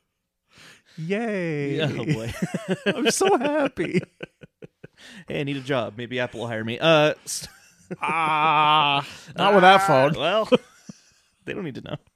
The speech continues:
Speaker 2: <laughs>
Speaker 1: You could get a work phone.
Speaker 2: Yeah.
Speaker 1: Yeah.
Speaker 2: Yeah. I'd be fine with that.
Speaker 1: An iPhone thirteen mini.
Speaker 2: Mm.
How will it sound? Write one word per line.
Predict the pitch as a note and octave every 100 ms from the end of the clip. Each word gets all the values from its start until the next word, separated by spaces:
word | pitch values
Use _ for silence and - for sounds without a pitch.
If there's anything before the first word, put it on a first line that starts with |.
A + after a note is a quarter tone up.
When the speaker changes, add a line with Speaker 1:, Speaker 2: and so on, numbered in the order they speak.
| _ - _ -
Speaker 2:
<laughs> | A#3+ _ C4 _ - _ - - _ - -
Speaker 1:
You | F#3
could | G#3
get | A3+
a |
work | D3+ G3 -
phone. | D3+ F3 F3+ _
Speaker 2:
Yeah. | G#4 A2 - _ _
Speaker 1:
Yeah. | G#3+ F3 - _
Speaker 2:
Yeah. | F#3 A#2 _ _ _ _ -
I'd |
be | -
fine | B2+ A2+
with |
that. | B2 D#3+
Speaker 1:
An | - C3+
iPhone | E3+ F#3 G3 F#3 E3+
thirteen | - E3+ - F3+ E3
mini. | E3+ F#3 B2+ -
Speaker 2:
Mm. | F3 A#3+ G3 D3 A#2 A2